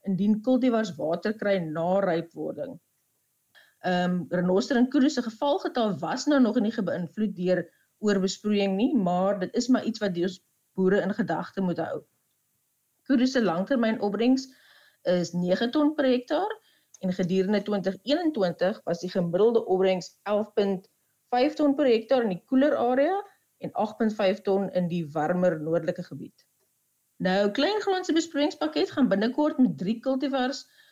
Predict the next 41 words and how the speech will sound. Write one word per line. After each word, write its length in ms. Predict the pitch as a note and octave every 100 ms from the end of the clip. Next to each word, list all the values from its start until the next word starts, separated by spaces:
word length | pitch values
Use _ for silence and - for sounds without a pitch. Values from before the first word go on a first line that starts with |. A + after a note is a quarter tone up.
| _
groter 540 | - B3+ C4 C4+ F#4
word. 400 | E4 D4+ G#4+ - _ _ _ -
Die 100 | G#3+
cultivar 460 | C#4 D4 F#4+ E4+
is 200 | D4 C4+ -
ongelukkig 540 | B3+ C4 A3 G#3 C4
nou 160 | C#4 G#3
nog 220 | G3+ -
nie 260 | F#3 A3+
beskikbaar 760 | D4 F4+ - C#4 C4 A3+ G#3+ -
nie, 200 | G#3 C4
want 200 | B3+ G3
ons 200 | - G3
moet 80 | G#3+
nou 100 | G#3
nog 100 | F#3+
bemarkers 640 | G3 F3 D#3+ E3 A3+ D4 -
kry 260 | F#3+ D#3+
vir 160 | E3+ E3+
hulle. 320 | E3 E3 D4 _ _ _
So, 300 | - A3 G#3+
dit 140 | G3 -
is 120 | A3
nou 140 | G#3
nog 180 | G3 G#3
nie 100 | E4
te 160 | C4+ B3+
koop, 380 | - B3 A#3+ _
ehm, 320 | E3+ F3 F3
vir 120 | F#3
die 100 | F#3+
produsente 680 | F#3+ F#3 F#3 - F#3 F3+ F#3+
nie. 220 | F3+ B3+ - _ _ _ _ _ -
Die 100 | F3+
drie 220 | E3+ A#3
cultivars 640 | B3+ B3 C4 G#3 A3+ D#4 - _ _ _ _ _
is 440 | G3 G3 F#3+ F#3 G3+
Usutu, 420 | F3+ A3+ A3 C4
Selons 720 | C4 F#3+ E3 E3+ F#3+ A#3 -
en 320 | F#3 F#3 F3+
Umgeni. 640 | F3 D#3+ D#3+ E3+ F3 C#3+